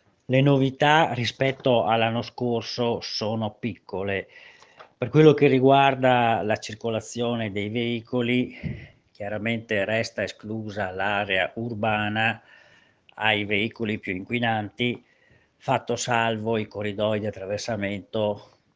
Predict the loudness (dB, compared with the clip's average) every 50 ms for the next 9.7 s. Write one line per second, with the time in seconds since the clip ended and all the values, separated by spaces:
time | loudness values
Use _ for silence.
0 | _ -10 -8 -6 -4 -4 -4 -4 -4 -6 -6 -8 -10 -10 -6 -4 -4 -4 -4 -6
1 | -8 -10 -10 -10 -6 -4 -2 -2 -2 -4 -6 -6 -6 -6 -6 -6 -6 -8 -8 -8
2 | -8 -10 -10 -8 -8 -8 -6 -6 -6 -6 -6 -8 -10 -14 -20 -20 -20 -20 -20 -20
3 | _ -8 -4 -2 -2 -2 -2 -2 -4 -4 -4 -4 -6 -6 -8 -6 -4 -2 -2 -2
4 | -4 -6 -6 -6 -4 -4 -4 -4 -6 -6 -4 -4 -2 -2 -2 -4 -8 -12 -12 -10
5 | -10 -10 -10 -8 -10 -8 -8 -8 -8 -8 -8 -8 -8 -10 -14 -14 -14 -12 -12 -12
6 | -10 -6 -4 -4 -2 -2 -4 -4 -4 -6 -6 -8 _ _ _ _ _ _ _ _
7 | _ _ _ _ _ _ _ -2 2 2 2 2 0 -6 _ -6 -4 -2 -2 -2
8 | -2 -4 -4 -6 -6 -6 -6 -6 -4 -6 -6 -6 -6 -6 -8 -8 -10 -14 -14 -14
9 | -16 -18 -14 -8 -6 -4 -4 -4 -4 -2 -2 -4 -4 -4